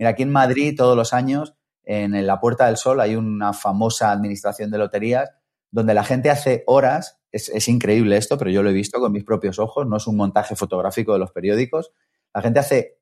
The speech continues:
co-, horas de cola para comprar un boleto de lotería. Y a ciento y pico metros o doscientos metros hay una librería donde la gente no hace cola para comprar libros. Entonces, claro,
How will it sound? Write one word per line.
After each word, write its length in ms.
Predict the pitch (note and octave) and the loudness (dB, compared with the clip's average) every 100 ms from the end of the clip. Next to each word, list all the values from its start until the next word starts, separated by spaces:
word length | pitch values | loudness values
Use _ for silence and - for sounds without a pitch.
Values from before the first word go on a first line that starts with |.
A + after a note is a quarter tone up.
| _ | _
co-, 140 | C3+ B2 | -2 2
horas 260 | C#3 C#3+ | 4 4
de 160 | C3+ A#2+ | 2 2
cola 240 | C3+ C#3+ | 4 4
para 180 | C3+ A#2 | 4 2
comprar 300 | G#2+ G2+ G#2+ | 0 -2 0
un 140 | A#2 | 0
boleto 340 | A2 G#2+ G2+ G2+ | 0 0 2 0
de 60 | |
lotería. 520 | F#2+ F#2 F#2 F2+ D#2 - _ _ _ _ | -2 -2 -4 -6 -8 -14 _ _ _ _
Y 120 | - A2+ | 0 0
a 60 | |
ciento 280 | A2 D3 D3 | 2 0 0
y 80 | D3+ | -2
pico 300 | D3+ C#3+ C#3 | -2 0 2
metros 360 | D#3 D#3 C#3 | 2 0 0
o 40 | C#3 | 0
doscientos 440 | B2+ C#3 C3+ B2+ | 0 -2 -2 -2
metros 360 | F3 D3 A#2 A2+ | 0 -2 -4 -2
hay 180 | B2+ C3+ | -2 0
una 220 | C3+ B2 | 0 2
librería 720 | B2 A#2 A2+ A#2+ D3 C3 F3 _ _ _ _ | 2 0 0 0 0 -2 -6 _ _ _ _
donde 200 | A#2 A2+ | -2 2
la 120 | - | 2
gente 200 | A#2 A#2 | 2 0
no 120 | B2+ | 0
hace 240 | A#2+ - A2 | 0 -2 0
cola 320 | A#2+ A2 G2 | 2 2 0
para 200 | G2 G2 | 0 0
comprar 380 | F#2+ F#2 F#2+ F#2 | -2 -2 0 0
libros. 460 | F#2 E2+ D2 - _ _ _ _ | -2 -6 -8 -12 _ _ _ _
Entonces, 320 | A2+ A#2+ C3 C#3+ | -4 -2 -2 2
claro, 400 | D3 C3 E2+ | 4 4 0